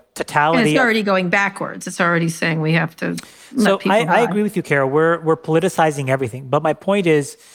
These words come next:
Speaker 1: you have to remember that, you know, every data point that we see is really a snapshot of three weeks ago.
Speaker 2: Mm-hmm.
Speaker 1: And this is where they have to kind of figure out a line in the sand where they say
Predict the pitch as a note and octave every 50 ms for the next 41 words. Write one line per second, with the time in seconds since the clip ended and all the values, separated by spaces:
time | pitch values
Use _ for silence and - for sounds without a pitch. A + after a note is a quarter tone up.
0 | - - _ _ _ _ F3 D#3+ D#3+ D3+ D#3 F3+ F3+ - - F#3+ E3+ D#3+ D3+ C#3+
1 | D3 D3 D#3 C#3+ C#3+ C3+ C3+ - - - D3+ C#3+ C3+ C#3 - - - E3+ E3 E3+
2 | - - G#3 F#3+ D3 - D3+ D#3 D#3+ E3 - - D#3+ D3+ - D#3 C#3+ C#3+ C#3+ C3
3 | - - - F#3 E3 D3 C3+ B2+ B2+ - _ - - - - - _ E3 D3+ -
4 | - F3 F#3+ G3 G3 F#3 D#3+ - - - D#3+ D3+ D#3+ - - - D3+ D3 C3+ B2
5 | - - - D3+ C3+ B2+ D3 D#3 - - B2 G#2 F#2 E2+ - _ _ _ _ _
6 | _ _ _ _ _ _ _ G#3+ F#3+ F#3+ A3+ G#3+ - - _ _ _ _ - -
7 | - - - _ - D#3 D3+ D3 - G#3+ G#3 - A#3 F3+ - - F3 D#3+ D#3 D3+
8 | D3 D3 D3+ - _ _ _ _ _ _ _ _ _ _ - D#3+ D3+ - - D#3
9 | D#3+ D#3+ - - - - - - D#3 D3+ D3 C#3 - - - D#3+ - D#3+ D3 D3
10 | C#3+ C#3 C#3 C3+ C3+ C3 C3+ C#3 C#3 C3+ C3 - - D3 C3+ C3+ C3 B2+ C3+ C3+
11 | C3 C3+ C3 - - C#3 C#3